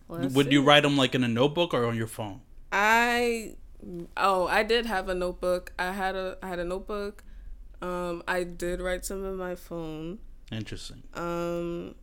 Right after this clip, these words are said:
Speaker 1: I used to write them all over the place. I used to write them for, like, class in high school, like, um, freshman year,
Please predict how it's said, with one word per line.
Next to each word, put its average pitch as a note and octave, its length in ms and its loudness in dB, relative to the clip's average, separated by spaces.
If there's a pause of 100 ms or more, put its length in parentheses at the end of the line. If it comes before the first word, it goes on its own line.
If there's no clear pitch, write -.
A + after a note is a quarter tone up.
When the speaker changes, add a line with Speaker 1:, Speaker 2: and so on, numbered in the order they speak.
(120)
Speaker 1:
I G3+ 80 -8
used D4+ 160 -8
to D4+ 100 -4
write C#4 160 -2
them A#3 160 -4
all G#3 140 -4
over A3 160 -6
the E3+ 60 -6
place. E3 300 -8
I - 100 0
used C#4 160 0
to D4 100 -2
write B3+ 220 2
them A#3 140 -2
for, G#3+ 200 -6
like, F#3 460 -2
class G3 420 0
in F3 160 -6
high F3+ 200 -6
school, D#3+ 540 -6
like, D#3+ 380 -6 (640)
um, F#3 600 -2
freshman G3 460 -4
year, F3 480 -2